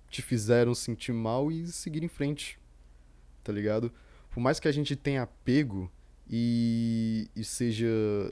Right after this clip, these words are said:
em coisas que a gente faz ou coisas nossas, ou até mesmo de outras pessoas, a gente tem que se desapegar. Se faz mal, se é tóxico, a gente tem que desapegar.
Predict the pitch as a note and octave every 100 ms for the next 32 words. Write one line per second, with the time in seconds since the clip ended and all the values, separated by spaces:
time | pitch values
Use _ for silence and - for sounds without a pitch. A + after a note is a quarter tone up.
0 | - - - - - A#2 A2+ - B2 A#2
1 | A#2 - G#2+ A#2 A#2 G#2+ - A2 A2 A2+
2 | G#2+ G2 G#2 G2+ G#2+ - - A2 A2 G#2
3 | A2 G#2+ G2+ - - - - - G#2+ A#2+
4 | A#2 B2 C3 A2+ G#2+ A2+ C#3 - C3 A#2
5 | - - - - - - - - - F#2+
6 | - C3 D3+ G2+ - - - - - -
7 | - - B2+ A#2 A#2+ - C#3+ - A#2+ A2
8 | G#2+ F#2+ F#2 - - G2 F#2+ A2+ A2 A2
9 | G2+ - A#2+ B2 - G2+ A2 C3 - G#2+
10 | G2+ G#2+ F#2+ F#2+ G2